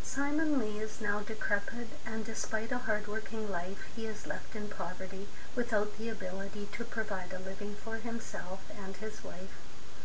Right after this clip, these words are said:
The speaker is able to help out in a small way, but is overwhelmed by the immense gratitude shown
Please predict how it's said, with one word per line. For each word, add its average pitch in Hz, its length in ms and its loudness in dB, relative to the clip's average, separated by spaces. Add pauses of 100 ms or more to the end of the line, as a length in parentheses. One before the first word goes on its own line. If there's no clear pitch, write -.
(520)
The 277 80 2
speaker 285 580 0
is 240 240 0
able 226 280 0
to 240 180 0
help 233 360 0
out 196 280 0 (100)
in 254 160 2
a 254 80 0
small 190 480 0
way, 180 240 0 (460)
but 254 120 2
is 254 160 0
overwhelmed 214 760 0 (100)
by 214 100 0
the 208 220 0
immense 202 400 0
gratitude 208 640 0
shown 196 480 0